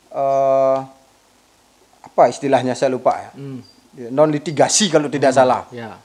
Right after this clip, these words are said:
Speaker 2: oke.
Speaker 1: Di sanalah kemudian disidangkan.
Speaker 2: Hmm.
Speaker 1: Gitu. Jadi, eh, waktu itu kalau tidak salah Undiksa diwakili oleh Kabag Kepegawaian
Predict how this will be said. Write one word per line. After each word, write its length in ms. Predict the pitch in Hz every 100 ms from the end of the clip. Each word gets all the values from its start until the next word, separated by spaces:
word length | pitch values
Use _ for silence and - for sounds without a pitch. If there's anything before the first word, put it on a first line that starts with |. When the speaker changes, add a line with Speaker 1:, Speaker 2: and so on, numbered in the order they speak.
| _ _
Speaker 2:
oke. 100 | 107
Speaker 1:
Di 120 | 113
sanalah 440 | 113 101 123 180 170
kemudian 640 | 151 139 131 151 180 190 - _ _ _ _
disidangkan. 920 | 120 - 113 107 110 135 127 107 90 80 76 78
Speaker 2:
Hmm. 540 | 131 135 135 135 127 120
Speaker 1:
Gitu. 680 | 110 104 143 135 127 113 104
Jadi, 420 | 101 101 127 139 143 _ - _ _ _
eh, 200 | - 117
waktu 360 | 113 113 127 120
itu 220 | - 180
kalau 200 | 190 147
tidak 220 | 127 123
salah 220 | 120 127
Undiksa 440 | 170 139 127 - 175
diwakili 500 | 151 143 131 127 147
oleh 240 | 139 135
Kabag 380 | 143 120 117 135
Kepegawaian 640 | 127 117 104 110 135 127